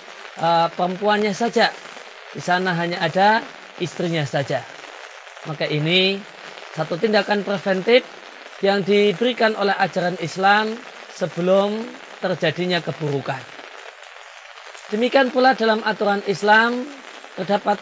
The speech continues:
aturan untuk hati-hati dengan ipar. Karena ipar, yaitu saudara suami atau kes-, ataukah saudara istri, adalah satu hal yang berbahaya.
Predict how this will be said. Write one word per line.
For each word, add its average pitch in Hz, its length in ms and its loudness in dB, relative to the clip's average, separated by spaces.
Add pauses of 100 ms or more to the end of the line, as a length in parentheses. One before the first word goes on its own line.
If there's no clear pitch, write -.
aturan 208 560 4
untuk 220 640 2 (680)
hati-hati 180 840 2 (380)
dengan 160 260 -4 (140)
ipar. 208 320 4 (1120)
Karena 160 320 -4
ipar, 180 640 4 (800)
yaitu 165 640 0 (120)
saudara 151 440 0
suami 170 560 0
atau 160 240 -8
kes-, 175 360 -8
ataukah 170 440 -2
saudara 151 480 -2
istri, 202 400 0 (960)
adalah 160 320 0
satu 156 320 -6
hal 170 240 4
yang 160 400 4
berbahaya. 160 720 4